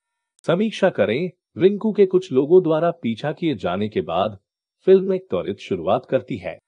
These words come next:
लेकिन वह एक युवती से बहुत दूर है। यह संकट, वह उत्साही, बोल्ड और मजबूत सिर वाली लड़की है, जो बहुत आसानी से हार नहीं मानती है।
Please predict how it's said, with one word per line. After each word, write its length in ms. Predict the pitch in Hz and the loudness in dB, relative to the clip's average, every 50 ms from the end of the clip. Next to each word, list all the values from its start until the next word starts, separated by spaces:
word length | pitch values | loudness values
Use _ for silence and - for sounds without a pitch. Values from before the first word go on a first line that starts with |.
| _ _ _ _ _ _ - | _ _ _ _ _ _ 6
लेकिन 280 | 156 190 185 226 214 190 | 6 6 6 4 2 2
वह 320 | 170 190 196 196 208 - - | 2 2 2 2 0 -2 0
एक 260 | 135 151 165 160 - | 0 0 0 0 0
युवती 360 | 110 101 95 101 92 - 117 110 | 0 0 0 0 -2 -4 -4 -4
से 180 | - - 107 | -2 -2 -2
बहुत 460 | 98 90 82 82 78 98 110 113 101 | -2 -2 -4 -6 -2 0 0 0 0
दूर 240 | 95 101 107 127 131 | -2 -2 0 0 0
है। 320 | 113 - 101 110 156 180 180 _ _ _ _ _ _ _ 135 | 0 0 0 0 0 0 -4 _ _ _ _ _ _ _ 2
यह 160 | 165 196 202 | 4 4 4
संकट, 540 | - - - 98 92 87 - 104 120 123 - _ _ _ _ _ _ 123 | 2 -2 -4 -4 -4 -2 0 0 0 0 -4 _ _ _ _ _ _ -2
वह 160 | 156 175 180 | -2 -2 -2
उत्साही, 640 | 185 - - 123 - - - 104 87 - 92 85 - - _ _ _ _ _ _ _ _ | -2 -2 -2 -4 -4 -2 -4 -4 -4 -4 -6 -12 -16 -18 _ _ _ _ _ _ _ _
बोल्ड 380 | 104 78 90 98 123 143 147 131 | -8 -2 2 4 4 4 4 2
और 160 | 110 101 85 85 | 0 0 -2 -2
मजबूत 420 | 85 85 80 - 80 95 104 104 | -8 -12 -12 -8 -6 -6 -6 -4
सिर 180 | - - 107 98 | 0 0 0 0
वाली 300 | 87 82 87 90 95 95 | 0 -2 -2 -2 -2 -2
लड़की 340 | 87 87 82 82 - 107 104 | -4 -6 -8 -6 -6 -6 -2
है, 280 | 95 107 127 170 170 - _ _ _ - | 0 2 0 0 0 -4 _ _ _ -16
जो 180 | - 87 101 95 | -4 -2 0 0
बहुत 440 | 82 80 85 80 - 104 107 104 98 | 0 -2 -8 -6 -2 -2 -2 0 0
आसानी 440 | 90 90 - - 90 87 95 101 | -2 -2 -2 -4 -6 -4 -4 -6
से 160 | 101 - 107 95 | -4 -4 -4 -4
हार 300 | - - 90 101 139 160 | -2 -2 -2 -2 0 -2
नहीं 240 | 156 147 165 196 | -2 -2 0 0
मानती 360 | 185 160 120 101 87 - - - | 2 2 0 0 -2 -6 -10 -12
है। 200 | - 85 78 | -10 -12 -12